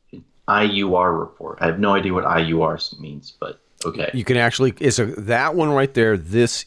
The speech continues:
Speaker 2: is, um, these are, these are just, um, scans of photocopies of,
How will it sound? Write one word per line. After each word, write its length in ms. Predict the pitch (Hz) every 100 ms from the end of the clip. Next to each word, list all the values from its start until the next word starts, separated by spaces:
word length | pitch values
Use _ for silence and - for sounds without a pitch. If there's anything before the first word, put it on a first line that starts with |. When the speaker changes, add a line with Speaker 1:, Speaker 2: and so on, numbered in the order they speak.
| 123
Speaker 2:
is, 600 | 107 98 95 95 - - _ _ _ _ _ _
um, 600 | 95 101 92 90 87 85 - _ _ _ _ - _ _ -
these 320 | 147 220 202
are, 120 | 156 117
these 300 | 143 123 202
are 100 | 214
just, 680 | 147 - 117 120 117 - - - _ _ - _
um, 580 | 110 110 110 104 95 87 -
scans 680 | - - - 143 156 170 127
of 120 | 107
photocopies 880 | - 120 117 110 107 95 107 98 -
of, 320 | 101 95 87